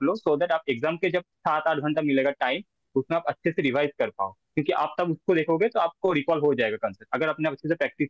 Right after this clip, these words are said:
किया है। तो वहाँ पे practice भी matter करता है। Like, अगर आपने practice ही नहीं किया हो, तब recall नहीं कर पाएंगे, तब सबको पूरा ही पढ़ना होगा। और जब आप पूरा अपना time उसमें devote कर दोगे पढ़ने में, तो आप पूरा cover नहीं कर पाओगे सिलेबस। और हम लोगों के जो exam होता है, उसमें consecutive days में exam होता है। Like,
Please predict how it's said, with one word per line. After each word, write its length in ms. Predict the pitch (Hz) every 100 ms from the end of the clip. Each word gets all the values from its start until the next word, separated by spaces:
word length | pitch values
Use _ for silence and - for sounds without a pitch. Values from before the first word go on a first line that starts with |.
| -
किया 140 | 117
है। 80 | 101 - _ _ -
तो 60 |
वहाँ 160 | 160 151
पे 120 | 147
practice 380 | 185 156 - 165
भी 100 | 190
matter 240 | 165 143
करता 280 | 131 110 -
है। 60 | 123
Like, 160 | 143 160 _ _ _ -
अगर 160 | 135 156
आपने 200 | 165 170
practice 360 | 143 123 170 151
ही 60 | 180
नहीं 160 | 180
किया 140 | 170 180
हो, 60 |
तब 180 | 175 165
recall 200 | 156 160
नहीं 140 | 156
कर 120 | 139 110
पाएंगे, 240 | 104 110
तब 60 | 135
सबको 260 | 151 139
पूरा 220 | - 143
ही 60 | 143
पढ़ना 240 | 135 110
होगा। 240 | 95 90 _ _ _ _ -
और 80 | 113
जब 160 | 143
आप 120 | 165 -
पूरा 220 | 139 165
अपना 220 | 165 165
time 280 | 160 151 165
उसमें 220 | 139 170
devote 260 | 151 160 160
कर 120 | 160
दोगे 140 | 151 151
पढ़ने 360 | 147 131 135
में, 120 | 143 220
तो 120 | 196
आप 140 | 170 160 _ -
पूरा 140 | 160
cover 300 | 160 123 151
नहीं 140 | 151 151
कर 120 | 117
पाओगे 240 | 113 98
सिलेबस। 300 | - 104 104 - _ _ _ -
और 80 |
हम 180 | 120 120
लोगों 140 | 143 147
के 160 | 170
जो 140 | 156 175
exam 260 | 123 147
होता 260 | 147 139 156
है, 60 |
उसमें 300 | 214 - 180 180
consecutive 500 | 147 139 156 165 170 _ -
days 240 | 139 143 131
में 120 | 151
exam 200 | 120 127
होता 260 | 110 - 98
है। 60 |
Like, 180 | 123